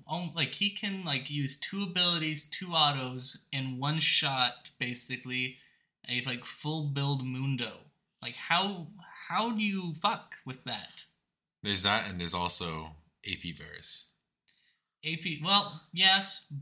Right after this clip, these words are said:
Speaker 1: but that means A D Cs would no longer be A D Cs, which they don't know how to A P. That's why
Speaker 2: Mm-hmm.
Speaker 1: they're A D Cs.
Speaker 2: Yeah.
Speaker 1: You should know this. Like, this is, like, one oh one for you now. Since you s-,
Speaker 2: That's true,
Speaker 1: decided
Speaker 2: that's
Speaker 1: to
Speaker 2: true.
Speaker 1: swap to the dark side.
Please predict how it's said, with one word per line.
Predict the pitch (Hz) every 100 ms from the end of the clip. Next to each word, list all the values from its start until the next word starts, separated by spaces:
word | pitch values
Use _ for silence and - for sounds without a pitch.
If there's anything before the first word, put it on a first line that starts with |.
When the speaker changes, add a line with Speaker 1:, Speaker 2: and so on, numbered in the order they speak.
| -
Speaker 1:
but | 180 175 151 - - - _ _ _ _ _ _ _ -
that | 139 147
means | 160 151 147 135 -
A | 143 147
D | 147
Cs | - 151 139 131 -
would | 139 123 117
no | 135
longer | 135 131 127
be | 131 123
A | 127
D | 123
Cs, | 120 139 123 120
which | 135 -
they | 151
don't | 156 147
know | 143 143
how | 139
to | 127
A | 117 123 -
P. | - 160 - _ _ _ 131
That's | 95
why | 135
Speaker 2:
Mm-hmm. | 123
Speaker 1:
they're | 123
A | 123
D | 120
Cs. | - 117 107 - -
Speaker 2:
Yeah. | 95 80 78 80
Speaker 1:
You | 202
should | - 220
know | 254
this. | 175 117
Like, | 131 139
this | 175 196
is, | 180
like, | 180 156 160 151
one | 170
oh | 170 170
one | 180
for | -
you | 117 110
now. | 107 - _ _ _ _ _ - - - _ _ _ _ _ _ _ - - -
Since | 135 120
you | 127
s-, |
Speaker 2:
That's | 98 101
true, | 127
Speaker 1:
decided | 151 123
Speaker 2:
that's | 120
Speaker 1:
to |
Speaker 2:
true. | 127
Speaker 1:
swap | 82 127 -
to | -
the | 120
dark | 117 117 -
side. | 107 104